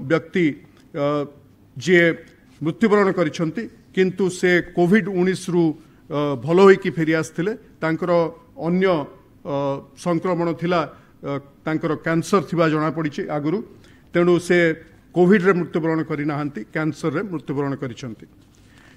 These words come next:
ତେଣୁ ଆମେ ଏପର୍ଯ୍ୟନ୍ତ କୋଭିଡର ମୃତ୍ୟୁବରଣକୁ ଏକରେ ହିଁ ରଖିଛୁ।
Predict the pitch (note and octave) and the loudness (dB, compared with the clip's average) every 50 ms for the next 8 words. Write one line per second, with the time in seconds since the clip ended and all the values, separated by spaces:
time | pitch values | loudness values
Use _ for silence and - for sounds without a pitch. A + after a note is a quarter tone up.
0 | - - G3 G3+ G#3 G#3 F#3+ F#3+ G3+ G3+ G3 F#3+ - F3 - - G#3+ G3+ D#3 F#3+ | 0 2 4 6 6 6 6 6 6 4 2 2 0 0 4 4 4 4 4 4
1 | G#3 G3+ D3+ G#3 F#3+ - - - F3 F#3 F3+ G3+ A#3+ G#3+ E3+ G3 G3 F3 F3 D#3+ | 2 2 2 0 -2 -2 0 2 4 4 6 6 4 4 4 2 0 0 -2 -4
2 | - - E3 D3+ E3 E3 D#3+ D#3 D#3+ A3 A#3 - - - - - F3 F#3 F3+ F3+ | -4 -4 -2 0 0 0 0 -2 -2 -6 -6 -8 -10 -10 -4 -2 0 0 0 0
3 | E3+ D#3 D#3 E3 A3+ A3+ F3+ - - D3+ - - - | 0 -2 0 -2 -2 -4 -6 -8 -10 -12 -16 -16 -18